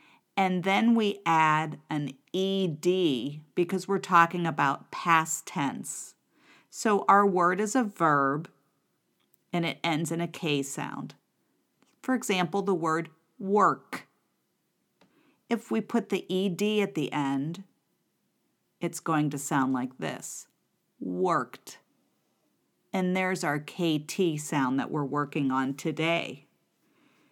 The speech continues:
She worked by herself. The word by herself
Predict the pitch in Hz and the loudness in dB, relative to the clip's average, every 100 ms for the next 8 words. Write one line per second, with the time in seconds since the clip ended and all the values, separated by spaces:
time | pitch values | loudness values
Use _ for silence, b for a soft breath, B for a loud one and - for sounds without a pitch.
0 | _ - - - 254 254 196 165 175 170 | _ -14 -10 0 2 2 2 4 4 2
1 | - - - _ _ _ _ _ _ - | -8 -18 -18 _ _ _ _ _ _ 4
2 | 151 147 156 151 151 - 139 92 120 - | 6 6 2 -4 -6 -2 0 0 -2 -14
3 | - _ _ _ _ _ _ _ _ _ | -20 _ _ _ _ _ _ _ _ _
4 | _ _ _ _ _ _ - b b b | _ _ _ _ _ _ -20 b b b
5 | _ 208 190 - _ _ 190 202 208 220 | _ -6 -6 -12 _ _ -4 0 0 0
6 | 226 233 - _ _ _ _ _ _ 185 | -2 -4 -10 _ _ _ _ _ _ 6
7 | 180 180 180 175 170 - 175 156 - 202 | 8 8 6 0 -6 -8 -8 -6 -2 2
8 | 160 123 151 - | 2 2 -4 -12